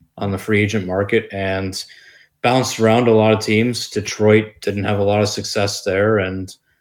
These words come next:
the Red Sox picked him up. He was clearly a Bloom guy. Bloom identified him.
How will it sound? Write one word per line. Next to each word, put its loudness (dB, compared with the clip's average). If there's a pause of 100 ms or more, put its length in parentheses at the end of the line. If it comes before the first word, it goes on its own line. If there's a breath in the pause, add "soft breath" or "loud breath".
(200)
the -6
Red 2
Sox 2
picked -4
him -2
up. -2
He -8
was -6
clearly 2
a 4
Bloom 0
guy. 0
Bloom -2
identified -2
him. -4